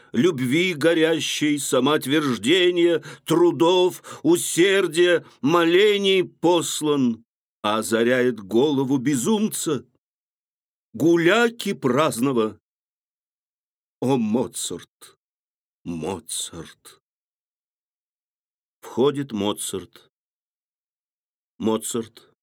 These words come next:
«Ага, увидел ты, а мне хотелось тебя нежданной шуткой угостить». Сальери.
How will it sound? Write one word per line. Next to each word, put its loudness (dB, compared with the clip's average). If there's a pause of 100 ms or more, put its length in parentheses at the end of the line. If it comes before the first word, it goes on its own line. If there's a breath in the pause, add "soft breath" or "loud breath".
(600)
«Ага, 0 (280 soft breath)
увидел 2
ты, 0
а 2
мне 0
хотелось 0 (200 loud breath)
тебя 0
нежданной 2
шуткой -2
угостить». -2 (520)
Сальери. -4